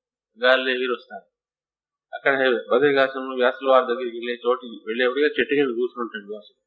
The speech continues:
అప్పుడు మధ్వాచార్యులు దర్శనం ఇవ్వడు ఆయన, ఈ వెనకాతలు వీళ్ళు ఉండబట్టి. ఇప్పుడు ఆయన వెనక్కి చూస్తాడు మధ్వాచార్యులు, చూసి ఇలా ఊదుతాడు. ఊదేపటికి వీళ్ళు అంతస్తు ఆకాశంలో ఎగిరి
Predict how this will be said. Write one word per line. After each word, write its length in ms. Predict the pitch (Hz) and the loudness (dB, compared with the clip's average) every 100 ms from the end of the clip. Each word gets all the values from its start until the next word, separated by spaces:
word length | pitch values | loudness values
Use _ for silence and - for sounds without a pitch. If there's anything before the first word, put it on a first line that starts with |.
| _ _ _ _ _ _ _ _ _ _ | _ _ _ _ _ _ _ _ _ _
అప్పుడు 280 | 131 151 143 127 - _ _ _ _ _ _ - | -6 0 0 -2 -8 _ _ _ _ _ _ -2
మధ్వాచార్యులు 680 | 120 147 147 139 131 131 | 2 4 4 4 2 2
దర్శనం 300 | 120 120 143 | 2 2 -2
ఇవ్వడు 260 | 127 110 107 | -6 -6 -6
ఆయన, 140 | 98 - _ | -8 -14 _
ఈ 60 | 107 | -6
వెనకాతలు 480 | 117 127 131 127 123 | -4 -2 0 -2 -2
వీళ్ళు 200 | 123 113 | -4 -4
ఉండబట్టి. 340 | 113 113 110 - _ _ _ _ _ _ _ | -4 -4 -4 -10 _ _ _ _ _ _ _
ఇప్పుడు 180 | - 135 | -2 0
ఆయన 160 | 135 | 2
వెనక్కి 280 | 131 135 135 | 2 0 -2
చూస్తాడు 400 | 131 127 - 117 113 | -6 -6 -4 -4 -4
మధ్వాచార్యులు, 520 | 113 110 110 104 - _ _ | -6 -6 -8 -18 -20 _ _
చూసి 260 | 117 135 202 208 _ _ _ _ _ _ _ - | -8 -8 -8 -20 _ _ _ _ _ _ _ -12
ఇలా 160 | 131 131 | 0 2
ఊదుతాడు. 480 | 127 151 - 104 - - _ - | 4 2 2 0 0 -16 _ -6
ఊదేపటికి 480 | 120 143 143 147 156 | -2 0 0 -2 -6
వీళ్ళు 240 | 139 123 113 - - | -6 -6 -10 -10 -10
అంతస్తు 400 | 127 135 135 160 | -10 -10 -4 2
ఆకాశంలో 580 | 127 131 139 135 131 123 | 4 2 0 -4 -8 -8
ఎగిరి 320 | 123 135 | -4 -2